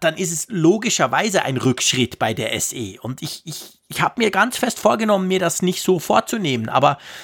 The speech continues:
ich merke, dass ich da recht drüber stolpere. Also ich kann, ganz ehrlich gesagt, ich kann eigentlich nicht mehr zurück. Von dem her habe ich auch gesagt meiner Frau,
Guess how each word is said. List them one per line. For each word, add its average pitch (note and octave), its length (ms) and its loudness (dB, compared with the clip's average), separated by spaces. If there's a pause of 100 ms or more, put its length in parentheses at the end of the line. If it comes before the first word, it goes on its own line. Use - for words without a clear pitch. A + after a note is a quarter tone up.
(160)
ich G3 200 0
merke, F#3+ 280 2
dass E3+ 160 2
ich D#3 100 -4
da D3 140 4
recht C#3+ 280 -4
drüber A#2+ 200 2
stolpere. G2+ 520 -6 (220)
Also G#2+ 160 -2
ich - 200 -6
kann, F#3 360 0 (260)
ganz E3 280 0
ehrlich C#3 260 -2
gesagt, - 300 0
ich - 100 -10
kann A#2+ 200 -2
eigentlich A#2 340 -6
nicht A#2+ 160 -4
mehr G#2+ 140 -6
zurück. - 440 -14 (640)
Von A#2+ 160 -4
dem D3 140 4
her D3 80 6
habe C3+ 100 2
ich C#3 100 -2
auch C3+ 140 2
gesagt B2+ 380 2
meiner B2+ 200 2
Frau, A#2 460 2